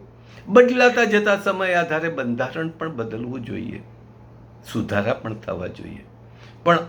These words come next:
આપણા શાસકોએ માત્ર સત્તા ટકાવી રાખવા માટે જ એ બંધારણમાં સુધારા કર્યા છે. આપણા બધા જ કાયદાઓ બ્રિટિશરોના કાયદા છે.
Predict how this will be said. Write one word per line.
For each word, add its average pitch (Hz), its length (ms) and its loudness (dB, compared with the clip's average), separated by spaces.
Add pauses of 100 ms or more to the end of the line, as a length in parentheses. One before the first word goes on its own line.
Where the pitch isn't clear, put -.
આપણા 180 440 2
શાસકોએ 139 760 -6
માત્ર 123 580 -6
સત્તા 208 720 0
ટકાવી 175 520 2
રાખવા 135 400 -2
માટે 117 400 -4
જ - 340 -14
એ 165 80 2
બંધારણમાં 143 880 0
સુધારા 101 640 -10
કર્યા - 320 -16
છે. - 220 -20 (1500)
આપણા 135 220 2
બધા 123 320 4
જ 160 120 -2
કાયદાઓ 131 480 0
બ્રિટિશરોના 117 840 -6
કાયદા 82 360 -10
છે. - 320 -20